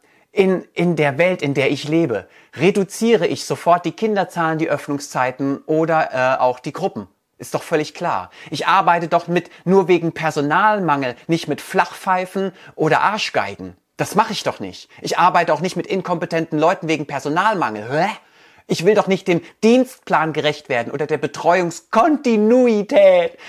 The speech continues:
Ich werde der Betreuungsqualität re-, ge-, gerecht. Verdammte Scheiße, deswegen bin ich doch Pädagoge geworden. Ich bin doch kein, ich bin doch nicht der verpflichtende, keine Ahnung, äh, Überwasserbleiber für die Betreuungssicherheit.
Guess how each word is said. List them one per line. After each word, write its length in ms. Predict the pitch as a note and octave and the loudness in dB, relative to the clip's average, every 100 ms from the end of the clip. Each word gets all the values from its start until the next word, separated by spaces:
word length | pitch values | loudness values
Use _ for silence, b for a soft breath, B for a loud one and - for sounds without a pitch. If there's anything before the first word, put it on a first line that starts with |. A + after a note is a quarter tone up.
| B | B
Ich 180 | G#3 | 0
werde 180 | F3 F3+ | 2 0
der 120 | E3+ | 0
Betreuungsqualität 1200 | D#3 D#3+ - E3 D#3 D3+ - F#3+ A3+ G#3+ D#3+ C#3+ - | 0 -2 2 2 2 -2 -2 0 0 0 -2 0 -2
re-, 220 | A2+ A#2 | -4 -2
ge-, 160 | - C#3 | 0 2
gerecht. 460 | C#3 C3 A#2 - - B | 2 2 0 -4 -16 B
Verdammte 420 | F3 E3+ G3+ F3 | 0 2 2 -2
Scheiße, 400 | - F3+ G3+ G3 | -2 0 0 0
deswegen 360 | F3+ - G3 E3 | -4 0 0 2
bin 120 | G3+ | 2
ich 80 | F#3 | 2
doch 160 | F3 | -2
Pädagoge 520 | F#3 E3 C#3+ A#3 D#4+ E4 | -2 0 4 4 4 0
geworden. 540 | G3 B2+ F#2 G2+ F#2 _ b b b b - | 2 2 2 0 -8 _ b b b b -4
Ich 120 | F#3+ | 2
bin 120 | A3 | 4
doch 180 | G#3 - | 4 2
kein, 260 | F#3+ F#3+ F3 B B | -2 -2 -4 B B
ich 160 | F3+ - | -8 0
bin 140 | A3 | 2
doch 100 | G3+ | 2
nicht 200 | G3+ G3+ | 2 0
der 100 | G3+ | -2
verpflichtende, 760 | F#3+ F3+ A#3+ B3 - G#3+ G3+ G3 B B | -4 -2 -2 -2 -2 2 2 0 B B
keine 260 | - F#3+ F#3+ | -2 2 2
Ahnung, 480 | F#3 A3+ B3+ G#3 D#3 B B | 2 4 4 4 0 B B
äh, 380 | F3 E3+ D3+ G#3+ | 2 4 2 0
Überwasserbleiber 1200 | G3+ E3 G#3+ - C4 A3 F3 D#3 D3 B2+ G#2+ G2+ | 2 4 2 0 0 2 4 4 2 2 2 -2
für 340 | - G3+ G3+ F#3+ | -6 0 2 4
die 140 | F#3 | 2
Betreuungssicherheit. 1200 | F3 - F3+ A#3 C4 - E3 D#3 A#2+ G2+ F#2+ - | -2 -2 2 2 2 -2 -6 -2 -2 -2 -6 -8